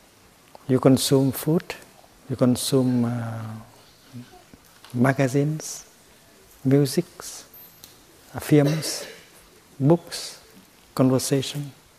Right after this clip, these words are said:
Conversation is, uh, consumption. What the other person say may be full of toxin, may full, may be full of, uh, hate.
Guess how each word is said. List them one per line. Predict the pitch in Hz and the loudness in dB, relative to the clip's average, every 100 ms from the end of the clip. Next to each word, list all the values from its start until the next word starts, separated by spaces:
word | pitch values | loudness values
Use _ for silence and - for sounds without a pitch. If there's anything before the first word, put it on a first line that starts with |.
| _ - - - _ _ _ _ _ - - _ _ | _ -20 -20 -20 _ _ _ _ _ -20 -20 _ _
Conversation | - 143 156 - 170 165 156 | 2 4 4 4 2 2 2
is, | 147 123 - | 2 0 -2
uh, | 123 113 113 - | -6 -6 -14 -8
consumption. | 135 120 - 139 - 127 - - - - - - - - - - - - 831 - - - - - _ - - - - - - | -2 -2 -2 -6 -8 -12 -14 -20 -20 -20 -20 -20 -20 -20 -20 -20 -20 -20 -20 -20 -18 -18 -18 -20 _ -20 -20 -20 -20 -14 0
What | 139 147 | 2 4
the | 147 | 6
other | 135 139 | 4 4
person | 147 135 147 135 | 4 4 2 0
say | - 151 143 143 151 | 2 4 4 2 -2
may | 131 127 123 | -2 0 4
be | 131 | 2
full | 117 - 139 127 | 2 2 2 2
of | - - | 0 -2
toxin, | - - 151 123 113 - - - - - - | 0 -2 -2 -2 -6 -12 -16 -20 -20 -20 -4
may | 127 | 0
full, | 123 135 127 123 123 | 2 2 0 -2 0
may | 127 | 4
be | 135 127 | 4 4
full | - 127 | 2 2
of, | 123 120 - - | 0 -4 -10 -10
uh, | 127 113 117 110 - - - | -8 -8 -10 -14 -14 -12 4
hate. | 165 143 - | 6 6 -2